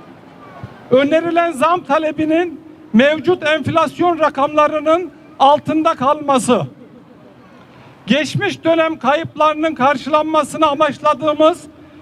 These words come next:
seyyanen zam talebimizin karşılık bulmaması, yardımcı hizmetli arkadaşlarımıza memur kadrosu verilmemesi, ek gösterge ve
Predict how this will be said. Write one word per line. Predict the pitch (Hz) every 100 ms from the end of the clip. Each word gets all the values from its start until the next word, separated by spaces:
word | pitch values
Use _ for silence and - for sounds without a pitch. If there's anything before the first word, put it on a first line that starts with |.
| -
seyyanen | - 262 311 339 330 311 294
zam | 247 294 349 311
talebimizin | 254 302 302 294 294 254 320 330 - - - - -
karşılık | 269 311 247 294 330 339 -
bulmaması, | 381 339 277 233 208 - 202 143 120 - - - - - - - - - -
yardımcı | 226 294 294 339 339 339
hizmetli | 302 285 294 311 - 339
arkadaşlarımıza | 320 - 277 302 269 302 311 311 302 311 320 320 - - - -
memur | 220 302 320 320 370 -
kadrosu | 262 269 311 302 - 320 349 302 - - -
verilmemesi, | 277 339 359 285 240 214 - 202 160 120 - - - - - - - - - -
ek | 269 359 -
gösterge | 320 311 - 320 330 330 330
ve | 320